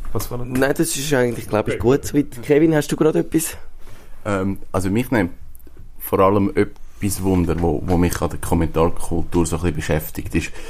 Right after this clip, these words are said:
Speaker 3: ist halt, man sagt immer, das Negative, das, das überwiegt oder es kommt viel grössere Dynamik rüber. Was mir einfach auffällt, ist, wenn ich einen, einen Artikel schreibe und es schreibt jemand, finde ich einen mega schönen Artikel und es ist eine gute Geschichte und es ist gut recherchiert und finde ich cool,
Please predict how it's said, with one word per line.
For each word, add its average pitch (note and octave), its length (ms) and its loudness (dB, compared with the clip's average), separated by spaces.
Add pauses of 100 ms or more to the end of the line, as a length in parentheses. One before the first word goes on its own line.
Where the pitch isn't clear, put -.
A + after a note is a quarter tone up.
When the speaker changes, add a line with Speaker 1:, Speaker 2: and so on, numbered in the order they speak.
(140)
Speaker 3:
ist E2+ 160 -2
halt, E2 140 2 (540)
man F#2 120 0
sagt F2+ 260 0
immer, F2+ 180 2 (120)
das E2+ 180 -2
Negative, F2+ 840 0
das, - 340 -6
das - 400 -6
überwiegt F#2+ 600 0
oder F2 120 0
es D#2+ 100 -4
kommt F2 200 -4
viel F2+ 220 2
grössere F2 420 0
Dynamik F#2+ 520 2
rüber. A2 200 0 (640)
Was G#2+ 180 4
mir C3 140 6
einfach A#2+ 200 2
auffällt, G2+ 500 2
ist, E2+ 300 -4
wenn D#2 180 0
ich - 140 -2
einen, D#2 400 -2
einen E2 120 0
Artikel A2 440 -2
schreibe F2+ 320 4
und D#2+ 480 2
es - 80 0
schreibt G#2 480 -2
jemand, F2+ 420 0 (440)
finde G#2 240 4
ich - 20 6
einen G2 80 4
mega B2+ 240 2
schönen G2 300 2
Artikel A#2+ 500 0
und G2 140 0
es - 80 -4
ist E2+ 80 0
eine F#2 100 0
gute A#2 260 2
Geschichte F2+ 380 0
und D#2+ 80 -2
es - 60 -6
ist - 100 -4
gut G#2 180 -2
recherchiert E2+ 480 -2
und D#2 240 -4
finde F2 300 0
ich - 160 -2
cool, D#3 300 4